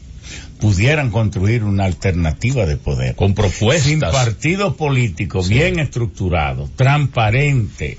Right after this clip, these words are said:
Speaker 1: y sin estar atrapado por una <clears throat> falta de fluidez generacional. ¿Cómo va a ser que una generación quiera tragárselo todo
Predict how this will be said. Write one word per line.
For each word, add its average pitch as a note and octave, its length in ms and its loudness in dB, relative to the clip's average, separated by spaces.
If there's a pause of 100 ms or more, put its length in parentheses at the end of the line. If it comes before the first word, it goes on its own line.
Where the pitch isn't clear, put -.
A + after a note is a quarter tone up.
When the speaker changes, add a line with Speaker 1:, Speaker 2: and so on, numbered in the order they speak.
(760)
Speaker 1:
y C#3+ 200 4
sin C3 360 0
estar D#3 760 0 (160)
atrapado A#2+ 1160 0 (680)
por A#2+ 260 2
una D3+ 540 0 (180)
<clears throat> - 400 -4
falta D#3 440 2
de D3 120 0
fluidez C#3+ 720 2
generacional. A#2+ 1120 2 (240)
¿Cómo F3+ 280 2
va E3+ 100 2
a C#3+ 60 4
ser C3+ 240 0
que C#3 80 -4
una C#3 180 2
generación A#2 760 0 (200)
quiera C3 360 2
tragárselo B2+ 760 0
todo G2+ 420 0